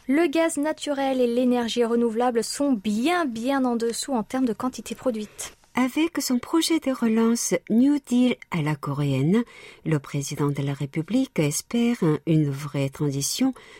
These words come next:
Speaker 2: vers l'énergie renouvelable d'ici deux mille cinquante, réalisant ainsi une neutralité carbone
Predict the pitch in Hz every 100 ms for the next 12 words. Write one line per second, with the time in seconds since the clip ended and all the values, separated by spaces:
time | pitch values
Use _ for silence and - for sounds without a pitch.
0 | - 143 139 139 143 143 143 139 135 147
1 | - 202 214 220 226 233 277 - 165 147
2 | - - - - 262 - 285 240 240 247
3 | 240 226 - 285 311 - 156 - - -
4 | - 269 294 285 - 247 220 208 - 170
5 | 208 - - 180 151 143 143 - 160 143
6 | 143 - 143 135 147 147 139 139 190